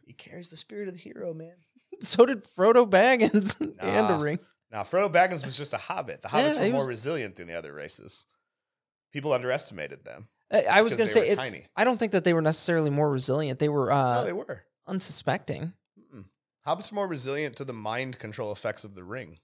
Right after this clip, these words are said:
Speaker 2: Mm,
Speaker 1: That's why he
Speaker 2: okay, the
Speaker 1: gave it,
Speaker 2: mind control.
Speaker 1: that's why he
Speaker 2: Okay.
Speaker 1: gave it to Frodo to guard and hide in the first place.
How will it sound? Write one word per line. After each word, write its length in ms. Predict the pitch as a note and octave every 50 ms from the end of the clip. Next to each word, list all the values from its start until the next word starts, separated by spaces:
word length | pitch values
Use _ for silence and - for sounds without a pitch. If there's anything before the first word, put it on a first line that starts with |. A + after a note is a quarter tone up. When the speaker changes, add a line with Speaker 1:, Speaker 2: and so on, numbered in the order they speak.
| -
Speaker 2:
Mm, 600 | F3+ F#3+ G3+ G#3+ G#3+ G#3+ G#3 G3+ F#3+ F3+ D#3+ D3 C3+
Speaker 1:
That's 80 | B2 A2+
why 60 | C#3+
he 60 | C#3+
Speaker 2:
okay, 120 | D3+ F3
the 80 | D3 C3+
Speaker 1:
gave 80 | B2 C3+
it, 40 |
Speaker 2:
mind 300 | C3 C3+ C#3+ D#3 E3+ E3+
control. 300 | - D#3+ C#3 - C#3 A#2+
Speaker 1:
that's 180 | C3 - - -
why 120 | - D#3+
he 40 | D3+
Speaker 2:
Okay. 80 | A#2+ G#2
Speaker 1:
gave 120 | A#2+ C3 C3
it 100 | B2+ -
to 60 | B2
Frodo 360 | - - B2 A#2+ B2+ B2+ A#2+
to 60 | A2 G2+
guard 360 | F#2+ A2+ A2+ A2+ A#2 A#2 A2+
and 100 | G#2 G2
hide 300 | - A2+ A2+ A#2+ B2 A#2
in 80 | G#2+
the 40 | G#2
first 240 | G2 - D#3 D#3 -
place. 360 | - D#2+ C2+ - - - -